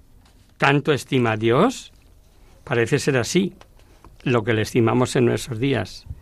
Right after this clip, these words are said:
Y Dios es lo mismo. En la elección de Abraham podemos ver ya la voluntad salvífica de Dios, convertida en bendición universal.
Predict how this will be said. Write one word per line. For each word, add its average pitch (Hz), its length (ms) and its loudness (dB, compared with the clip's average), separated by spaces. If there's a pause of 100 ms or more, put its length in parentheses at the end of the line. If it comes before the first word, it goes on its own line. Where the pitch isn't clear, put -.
(260)
Y 135 140 -2
Dios 170 460 -2 (380)
es 131 140 -2
lo 175 100 -4
mismo. 135 420 -4 (800)
En 127 80 4
la 123 80 2
elección 117 380 2
de 175 60 0
Abraham 185 400 2 (340)
podemos 147 500 2
ver 165 240 0
ya 147 240 0
la 139 140 0
voluntad 120 480 -2
salvífica 117 640 -4
de 107 80 -4
Dios, 104 340 -6 (500)
convertida 117 840 -2 (200)
en 131 260 -2
bendición 110 480 -2
universal. 110 720 -4